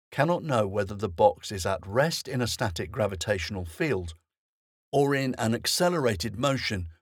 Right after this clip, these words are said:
maintained by forces acting on the box in a space that is free of gravitational fields, albeit rejecting the possibility of formulating a generally covariant theory on the grounds that it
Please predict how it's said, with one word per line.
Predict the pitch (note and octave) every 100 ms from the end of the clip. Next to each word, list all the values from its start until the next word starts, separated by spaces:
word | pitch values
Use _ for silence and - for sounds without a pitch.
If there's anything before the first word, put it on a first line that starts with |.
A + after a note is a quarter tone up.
| -
maintained | A2+ A#2 - E3+ D3+ G#2
by | G2+
forces | G#2 C#3 C#3 - G#2 -
acting | D3 B2+ - A#2
on | - E3 E3+
the |
box | A2 F#2 D#2+ -
in | - A#2
a |
space | A#2 - B2+ B2 -
that | A#2+
is | B2 -
free | - E3 D#3+ C#3+
of | F#2+
gravitational | F2+ G2 F#2 G#2 F#2 E2 G2
fields, | F2 G2+ F#2 E2 - - _ _ _ _ _ _ _
albeit | E3 D3+ E3+ C#3 D#2
rejecting | A#2 G2 E3+ E3 C#3 B2
the | A2+
possibility | B2 A#2 G#2+ B2+ A#2+ - G2
of | D#2+
formulating | - - E3+ D3 G#2+ F#2 F#2 G2+
a |
generally | F#2 - D3 D3 A2+ G2+
covariant | E2 A#2 A2 A#2 B2 A2 G2+ -
theory | - E3+ B2+ F2 D#2+ _ _
on | - A2+
the | A#2
grounds | C#3+ D3+ C3+ A#2+
that | B2 G2
it | G#2+ -